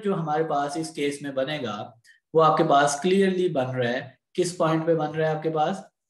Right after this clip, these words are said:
टू ज़ीरो पे, यानी कि ये point जो है टू ज़ीरो point, ये center है आपके पास,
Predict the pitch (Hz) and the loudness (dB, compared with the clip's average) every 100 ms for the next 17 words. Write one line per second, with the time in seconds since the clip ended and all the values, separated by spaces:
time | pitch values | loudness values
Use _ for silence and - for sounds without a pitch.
0 | _ _ _ 156 165 160 160 160 165 165 | _ _ _ -2 0 2 2 2 2 0
1 | 147 127 131 139 127 156 185 180 135 120 | -2 -6 -6 -6 -4 -2 -2 -2 -4 -4
2 | 117 120 110 120 165 - _ - 147 139 | -6 -8 -4 -4 -6 -10 _ -4 -2 0
3 | 127 120 117 117 143 160 139 143 - 123 | 2 2 2 -2 0 -2 -2 -2 -2 -6
4 | 117 - 131 113 110 - 110 107 123 196 | -4 -2 -2 -2 -6 -6 -8 -2 0 -2